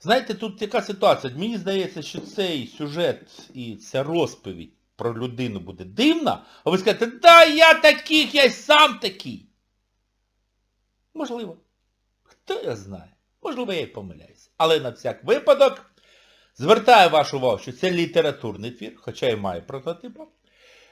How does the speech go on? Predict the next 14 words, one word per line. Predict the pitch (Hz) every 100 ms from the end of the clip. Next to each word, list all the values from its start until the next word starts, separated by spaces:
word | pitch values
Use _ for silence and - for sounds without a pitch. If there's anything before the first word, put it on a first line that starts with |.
| _
І | 151 180 208 196 170 131 107 -
він | 220 311 320 311 _
про | 143 151 196 226 233 233 226 175 - _ _ _
українця. | _ - 98 85 - 233 226 - - 117 - _ _ _ _ _ _ _ _ _ - _
І | -
не | 101
просто | - - - 131 226 196 -
про | 147 143
українця, | 135 - 139 123 101 - - -
а... | - 147 220 226 202 - _ _ _ _ _ _ - _
Давайте | 135 240 285 233
ми | 202
його | 180
назвемо | 170 143 165 196